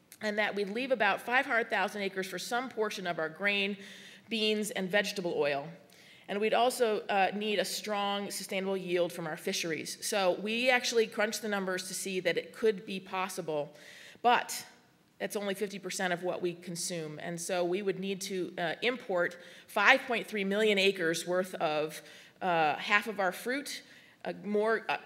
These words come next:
all the grain production, most of the grain production and vegetable oils, 'cause it's just not, uh, practical to do it here. And then, of course, peanuts, coffee, tea, chocolate, and sugar, uh,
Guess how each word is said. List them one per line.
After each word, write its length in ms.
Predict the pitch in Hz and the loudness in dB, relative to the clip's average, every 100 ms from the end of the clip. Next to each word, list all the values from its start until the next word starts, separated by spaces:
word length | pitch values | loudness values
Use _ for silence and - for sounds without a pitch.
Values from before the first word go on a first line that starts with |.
| - | 0
all 220 | 208 233 | 4 6
the 80 | 226 | 4
grain 360 | 190 202 196 196 | 2 2 4 2
production, 480 | 196 170 175 185 170 | 2 2 0 -2 2
most 220 | 240 269 | 2 2
of 60 | |
the 80 | 196 | -2
grain 220 | 175 175 | 0 -2
production 460 | 175 180 170 - 175 | -2 -2 -2 -2 -6
and 100 | 165 | 0
vegetable 400 | 180 185 175 175 | 0 0 -4 -2
oils, 420 | 170 160 160 156 - | 2 4 2 0 -8
'cause 240 | 175 - | -10 -10
it's 140 | 190 - | -12 -4
just 280 | 196 190 | -4 -2
not, 200 | 180 165 - - - | -6 -6 -8 -18 -10
uh, 100 | 175 | -8
practical 540 | 165 180 175 175 175 160 | -2 2 2 0 -4 -4
to 60 | |
do 160 | 156 180 | -2 -2
it 80 | - | -2
here. 260 | 175 151 - - - | -2 -2 -4 -10 2
And 140 | 233 | 4
then, 80 | 233 | 6
of 140 | 214 - | 4 2
course, 200 | 202 196 | -4 -4
peanuts, 340 | 233 220 180 | -4 -2 -2
coffee, 420 | - 185 185 190 180 | -6 -2 -2 -2 -6
tea, 280 | - 254 | -4 -6
chocolate, 480 | - 226 214 214 196 | -4 -2 -2 -2 -2
and 120 | 175 | -2
sugar, 540 | 175 - 190 175 160 - - - - | -4 -4 0 2 2 0 -16 -14 -4
uh, 260 | 170 160 | 2 2